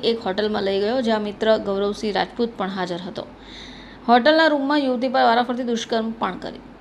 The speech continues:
ઘટનાની બીભત્સા એ હતી કે દુષ્કર્મ બાદ આરોપીએ યુવતીને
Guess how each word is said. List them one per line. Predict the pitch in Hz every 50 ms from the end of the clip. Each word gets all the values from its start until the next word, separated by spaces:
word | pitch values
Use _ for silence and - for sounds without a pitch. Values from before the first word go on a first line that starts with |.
| - - - - - - - - -
ઘટનાની | - 175 - 202 208 226
બીભત્સા | 220 220 214 233 226 - - 254 240
એ | 233
હતી | 247 254 240 269 277
કે | 254 269
દુષ્કર્મ | 208 226 220 226 - 262 254 254
બાદ | 240 247 254 240
આરોપીએ | 233 226 233 226 226 247
યુવતીને | 254 233 220 220 240 233 233 240 240 233